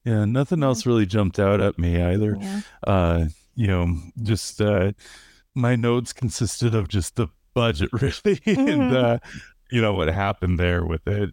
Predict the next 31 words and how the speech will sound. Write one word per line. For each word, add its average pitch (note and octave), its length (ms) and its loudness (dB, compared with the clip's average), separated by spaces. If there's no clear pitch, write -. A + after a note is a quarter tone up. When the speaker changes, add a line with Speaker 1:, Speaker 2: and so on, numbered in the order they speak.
Speaker 1:
unfortunately, F2+ 1040 -4
and, F2+ 200 -6
and E2+ 200 -6
then, F2 260 -2
uh, E2 180 -2
Count D#2+ 200 -6
Floyd. E2 340 -6
Speaker 2:
Oh, B3 220 0
yeah, A3 60 0
Speaker 1:
Now, C3 160 4
Speaker 2:
the - 60 -10
Speaker 1:
did A3+ 80 -4
Speaker 2:
pilot. C#3 220 -2
Speaker 1:
you D#3+ 200 0
ever C3+ 220 2
watch, A#2 420 0
uh, A#2 440 4
S A#2 180 0
C B2 160 0
T B2 180 0
V A#2 260 2
or, F#2 320 0
uh, F#2+ 200 -2
any G2 200 0
of F#2 80 0
the F#2+ 100 2
other G2 160 0
s-, - 260 -12
Chicago F2+ 520 -4
j-, - 220 -8
uh, - 300 -4